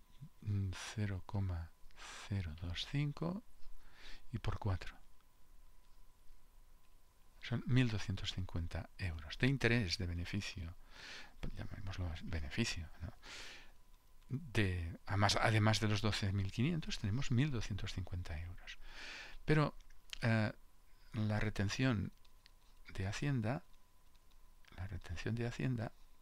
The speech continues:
es del veintiuno por ciento sobre el interés producido. Entonces, eh, eh, es del veintiuno por ciento, ¿no? Veintiuno por ciento sobre I.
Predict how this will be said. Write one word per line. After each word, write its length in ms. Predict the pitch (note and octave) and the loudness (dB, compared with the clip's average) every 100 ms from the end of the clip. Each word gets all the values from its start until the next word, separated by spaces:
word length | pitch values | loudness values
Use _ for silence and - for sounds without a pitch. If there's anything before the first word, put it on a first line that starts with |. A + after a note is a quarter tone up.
| - - | -20 -8
es 180 | G2+ - | -6 0
del 260 | A#2+ A2+ - - | 2 0 -2 -6
veintiuno 460 | G2+ F#2 - F#2+ F#2+ | -2 -2 0 -2 0
por 180 | G2 F#2+ | 0 2
ciento 500 | - F3+ C#3+ E2+ - - - - - - - - - | 4 4 2 -4 -8 -12 -16 -14 -12 -14 -16 -14 -10
sobre 380 | - G2+ F#2+ B2 | -2 0 4 4
el 80 | G2 | 4
interés 340 | E2+ - E2 | 0 0 -2
producido. 600 | - F2+ F#2+ F3 C#3 E2+ - - - - - - | -2 -2 0 2 2 0 -6 -16 -18 -18 -18 -16
Entonces, 460 | - F2+ - G#2 - - - - - - - - - - - - - - - - - - - - - - | -6 -4 -2 -2 -4 -12 -14 -14 -14 -18 -20 -20 -20 -20 -20 -18 -16 -14 -14 -14 -14 -16 -14 -12 -6 0
eh, 360 | G#2 F#2 F#2 - - - | 2 2 0 -6 -14 -12
eh, 340 | - - - | -10 -10 -6
es 180 | - G2+ | -2 0
del 140 | G#2 G2 | 0 0
veintiuno 400 | F2+ G2+ F#2+ F2 | 0 0 -2 -2
por 160 | E2+ | -6
ciento, 320 | - D#2+ E2 | -6 -6 -4
¿no? 200 | F2 C#3+ - | -2 -2 -4
Veintiuno 600 | G#2 F2+ F2 F2 F#2 F#2+ | -8 -4 -4 -2 -2 -2
por 220 | G2+ E2+ - | -4 -6 -6
ciento 420 | - D#2+ - - - - - - - - - | -6 -6 -8 -14 -16 -20 -20 -20 -16 -14 -10
sobre 560 | - - G2+ G2 G#2+ - - - | -6 -2 0 0 0 -2 -10 -4
I. 220 | F#2+ | -2